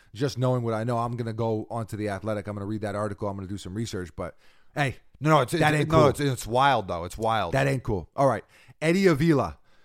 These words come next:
Speaker 1: Why does Young Buckets Esquire not want to get that soundboard? Have you guys heard the Matt Barnes and Steven Jackson podcast? Um, so first of all, soundboard, 'cause Buckets is a hater,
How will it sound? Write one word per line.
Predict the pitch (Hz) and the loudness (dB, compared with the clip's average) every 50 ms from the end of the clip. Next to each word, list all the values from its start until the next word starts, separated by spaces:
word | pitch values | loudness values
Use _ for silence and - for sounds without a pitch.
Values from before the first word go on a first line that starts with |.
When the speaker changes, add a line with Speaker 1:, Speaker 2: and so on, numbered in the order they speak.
| _ - _ _ _ _ _ _ - | _ -20 _ _ _ _ _ _ -4
Speaker 1:
Why | 98 123 139 151 175 185 | 0 2 4 4 4 4
does | 170 175 143 117 113 | 4 2 2 2 2
Young | 139 139 143 151 135 | 2 2 2 2 0
Buckets | 127 139 131 - 135 - | 0 0 0 -2 -6 -6
Esquire | 104 127 123 - - 123 117 117 113 110 | -6 -6 -6 -4 -2 0 0 0 0 -2
not | 107 107 110 120 127 - 104 | -2 -4 -4 -2 -4 -4 -4
want | 123 107 110 117 113 - - | -4 -2 -2 -2 -2 -4 -8
to | 113 | -10
get | 90 107 104 - - | -8 -8 -8 -8 -8
that | 98 104 - | -10 -8 -8
soundboard? | - 104 95 98 104 98 87 80 76 69 - _ _ _ _ _ - | -8 -8 -6 -6 -6 -6 -8 -8 -10 -12 -14 _ _ _ _ _ -6
Have | 123 120 | -4 -2
you | 120 113 | -2 0
guys | 127 127 127 127 117 95 | 0 0 0 0 -2 -2
heard | 110 131 139 143 147 143 135 - _ - | 0 0 2 2 0 0 -4 -10 _ -16
the | - 98 110 104 | -12 -8 -6 -6
Matt | 107 113 123 131 - - 123 | -4 -4 -4 -4 -6 -8 -8
Barnes | 101 110 110 113 113 117 117 113 104 | -4 -2 -2 0 -2 -2 -4 -6 -6
and | 101 101 95 | -8 -10 -10
Steven | - - 113 110 98 98 92 | -10 -10 -10 -8 -8 -8 -8
Jackson | 85 107 117 120 127 - - 117 104 | -6 -4 -4 -4 -4 -4 -6 -6 -2
podcast? | 127 120 117 113 - 131 120 120 123 123 - - _ _ _ _ _ _ _ _ _ _ _ - | -2 -2 -2 -2 -4 -4 -4 -4 -4 -6 -8 -12 _ _ _ _ _ _ _ _ _ _ _ -8
Um, | 110 110 107 104 104 101 98 - | -4 -4 -2 -2 -4 -6 -6 -8
so | - - 127 110 | -4 -2 -2 0
first | - 151 160 127 98 | 2 2 2 2 4
of | 120 | 4
all, | 135 135 135 131 - _ _ _ | 4 4 4 4 0 _ _ _
soundboard, | - - 151 151 160 151 143 160 156 151 156 131 - _ _ _ _ - | -2 0 2 4 4 4 4 4 4 4 2 0 -4 _ _ _ _ -6
'cause | - 131 107 87 | -4 -4 -2 0
Buckets | 98 127 120 - 117 98 | 0 -2 -2 -2 -4 -6
is | 117 107 | -4 -4
a | 113 107 | -4 -4
hater, | 110 101 90 90 87 - | -4 -4 -4 -4 -6 -8